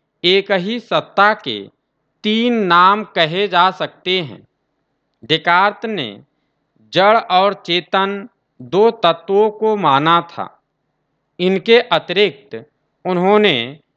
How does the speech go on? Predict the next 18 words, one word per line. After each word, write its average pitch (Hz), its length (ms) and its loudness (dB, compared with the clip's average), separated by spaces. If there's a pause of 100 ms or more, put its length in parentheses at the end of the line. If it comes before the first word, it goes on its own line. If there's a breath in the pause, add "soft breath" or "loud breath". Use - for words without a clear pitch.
(180)
ईश्वर 220 440 0
को 226 240 -2 (100)
परम 190 340 0 (120)
तत्व 190 360 -4
के 214 280 2
रूप 180 360 -2
में 123 340 -6 (480)
स्वीकार 202 600 2
किया 170 400 0
था। 113 220 -12 (880)
ईश्वर 220 420 0
निरपेक्ष 196 720 -2
है 107 320 -12 (520)
और 135 420 0 (440)
जड़ 196 240 2
तथा 202 420 -4
चेतन 175 640 -4 (440)
सापेक्ष, 180 640 0